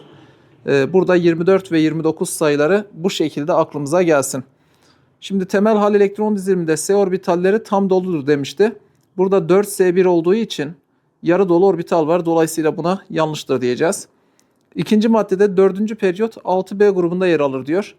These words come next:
Bakın en büyük baş kuantum sayısı dört olarak, yani dördüncü periyot olduğunu söyleyebiliriz. Bununla beraber, e, D ile bittiği için bu B grubu elementidir. Ve B gruplarında arkadaşlar N S, N eksi bir D orbitallerini hatırlayın.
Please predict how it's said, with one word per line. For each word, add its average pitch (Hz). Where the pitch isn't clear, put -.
Bakın 196
en 208
büyük 202
baş 202
kuantum 196
sayısı 175
dört 190
olarak, 165
yani 165
dördüncü 175
periyot 170
olduğunu 156
söyleyebiliriz. 165
Bununla 202
beraber, 196
e, 151
D 190
ile 196
bittiği 190
için 196
bu 160
B 196
grubu 160
elementidir. 143
Ve 160
B 202
gruplarında 185
arkadaşlar 170
N 170
S, 190
N 185
eksi 175
bir 175
D 190
orbitallerini 165
hatırlayın. 165